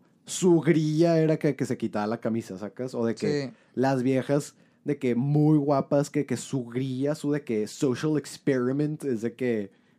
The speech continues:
Speaker 1: flashear, o sea, sa-, de, o de tipo, sacas mamadas así, a mí se me hace que va, va a trascender más de que los momos de tipo,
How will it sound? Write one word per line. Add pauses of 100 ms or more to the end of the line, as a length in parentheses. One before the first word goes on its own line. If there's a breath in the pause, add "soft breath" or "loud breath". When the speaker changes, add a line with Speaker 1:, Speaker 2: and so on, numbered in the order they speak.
Speaker 1:
flashear,
o
sea,
sa-,
de,
o
de
tipo, (600 soft breath)
sacas
mamadas
así,
a
mí
se
me
hace
que
va, (240)
va
a
trascender
más
de
que (520 soft breath)
los
momos
de
tipo,